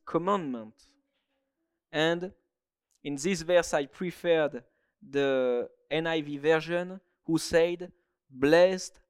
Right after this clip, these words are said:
are those who wash their robes." Let's continue.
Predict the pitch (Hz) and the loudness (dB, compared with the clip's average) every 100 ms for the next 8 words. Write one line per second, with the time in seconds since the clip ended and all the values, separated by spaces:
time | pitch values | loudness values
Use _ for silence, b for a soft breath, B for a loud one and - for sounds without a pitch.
0 | - 127 131 139 180 180 180 175 - 135 | -10 -8 -4 2 2 2 -2 -12 -8 -6
1 | 127 139 175 175 - - 139 127 117 113 | 0 8 8 6 -2 -14 -14 -10 -10 0
2 | 139 151 123 - - - _ _ _ _ | 4 4 4 -6 -20 -20 _ _ _ _
3 | _ _ _ _ _ _ - _ _ _ | _ _ _ _ _ _ -20 _ _ _
4 | _ _ 147 147 - 165 175 160 123 | _ _ -8 -6 -4 -4 -4 -4 -6